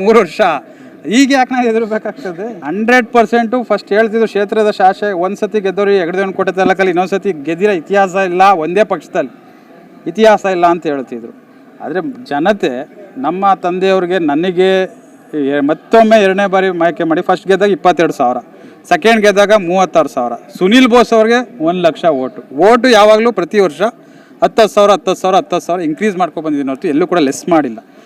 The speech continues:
ಧ್ರುವನ್ ಸಾಬ್ರು ನಿಂತಾಗ್ಲೂ ಎಪ್ಪತ್ತೆರಡು ಸಾವಿರ. ಪ್ರತಿ ಎಲೆಕ್ಷನ್‌ಗೂ ಹತ್ತು ಸಾವಿರ ಓಟು ಜಾಸ್ತಿ ಆಗಿದೆ ಹೊರತು ಕಡಿಮೆ ಆಗಿಲ್ಲ. ಅರವತ್ತೆರಡು, ಎಪ್ಪತ್ತೆರಡು, ಎಂಬತ್ತಾರು, ತೊಂಬತ್ತಾರು, ಈ ದಾಖಲಾತಿಗಳು ತೆಗೆದು ನೋಡಿ. ಇಲ್ಲ, ನಾವು ಕೆಲಸ ಮಾಡ್ಬೇಕಾಗ್ತದೆ. ನಾನೇನು ಸುಮ್ನೆ ಕೂರ್ಬೇಕಾಗಿಲ್ಲ.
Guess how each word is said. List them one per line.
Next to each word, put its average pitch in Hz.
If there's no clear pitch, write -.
ಧ್ರುವನ್ 208
ಸಾಬ್ರು 202
ನಿಂತಾಗ್ಲೂ 202
ಎಪ್ಪತ್ತೆರಡು 170
ಸಾವಿರ. 139
ಪ್ರತಿ 214
ಎಲೆಕ್ಷನ್‌ಗೂ 226
ಹತ್ತು 220
ಸಾವಿರ 214
ಓಟು 202
ಜಾಸ್ತಿ 165
ಆಗಿದೆ 185
ಹೊರತು 170
ಕಡಿಮೆ 156
ಆಗಿಲ್ಲ. 147
ಅರವತ್ತೆರಡು, 180
ಎಪ್ಪತ್ತೆರಡು, 180
ಎಂಬತ್ತಾರು, 170
ತೊಂಬತ್ತಾರು, 151
ಈ 160
ದಾಖಲಾತಿಗಳು 185
ತೆಗೆದು 139
ನೋಡಿ. 123
ಇಲ್ಲ, 285
ನಾವು 175
ಕೆಲಸ 185
ಮಾಡ್ಬೇಕಾಗ್ತದೆ. 170
ನಾನೇನು 185
ಸುಮ್ನೆ 202
ಕೂರ್ಬೇಕಾಗಿಲ್ಲ. 180